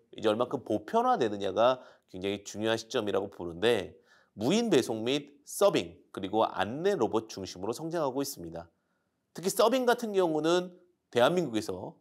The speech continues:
이제 식당에서 많이 볼 수가 있습니다. 예, 우리가 뭐 닭갈비집에도 가도 요즘에 서빙 로봇들 볼 수 있고, 뭐 여러 가지 음식점을 가더라도, 예, 무거운 어떠한 쟁반이라든지 무거운 식기류들을 이렇게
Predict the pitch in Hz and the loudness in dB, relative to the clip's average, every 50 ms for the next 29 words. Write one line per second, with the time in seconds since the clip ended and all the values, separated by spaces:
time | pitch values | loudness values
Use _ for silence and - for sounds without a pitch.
0 | _ _ - 160 - - - - - - 208 190 185 151 170 127 92 92 98 107 | _ _ -12 -12 -10 -10 -10 -6 0 0 0 0 0 -2 -4 -4 -4 -2 -2 -4
1 | 113 110 - 104 98 - - - 95 87 104 104 104 - - _ _ - 170 - | -4 -4 -4 -6 -6 -6 -8 -10 -2 2 2 2 2 0 -6 _ _ -8 -6 -6
2 | - 147 107 90 82 87 90 95 95 - _ _ _ _ _ _ _ _ _ _ | -6 -6 -6 -2 0 0 0 0 -4 -10 _ _ _ _ _ _ _ _ _ _
3 | 101 104 101 98 110 139 165 180 - - - 151 156 156 - - 214 233 226 226 | 2 4 4 6 6 6 6 6 6 6 4 2 0 -2 2 4 4 4 4 4
4 | - - 165 175 170 170 165 - 110 98 117 131 151 160 160 - - _ _ - | -2 0 2 4 4 4 4 2 2 2 4 4 4 4 2 -2 -10 _ _ -8
5 | 101 104 113 113 110 - - - 180 214 208 190 143 110 95 104 101 - 98 85 | -6 -2 -2 -2 0 2 2 2 2 2 -2 0 0 2 2 0 0 -2 -8 -6
6 | - 101 98 - - 98 82 - _ - 101 101 107 - - - _ _ _ - | -6 -6 -6 -6 -8 -12 -12 -12 _ -2 -2 -2 -2 -4 -12 -20 _ _ _ 0
7 | 92 104 110 120 110 110 95 101 - - - 156 151 160 165 135 113 92 78 92 | 2 4 4 4 4 2 -2 -2 -4 -6 -2 -2 -2 0 0 2 2 2 2 2
8 | 90 85 80 110 135 165 185 180 - - _ _ 95 101 101 95 104 117 117 160 | 0 0 2 2 2 2 2 0 -4 -14 _ _ -4 -4 -2 -2 -2 -2 2 4
9 | 180 196 196 196 196 175 120 98 - 110 104 104 101 90 - 104 113 127 156 160 | 6 6 6 6 4 2 0 -2 0 0 0 0 0 -2 -6 -6 -2 2 2 2
10 | 135 104 85 85 82 80 82 80 78 87 87 87 - _ _ _ _ - 85 95 | 2 2 0 0 -2 -2 -6 -8 -8 -10 -10 -10 -12 _ _ _ _ -10 -6 -4
11 | 101 104 - - - 180 175 180 135 120 110 107 - - - 139 147 160 165 | -4 -4 -4 -6 -4 0 2 2 2 2 -2 -2 -4 -4 -2 -2 -2 -2 -4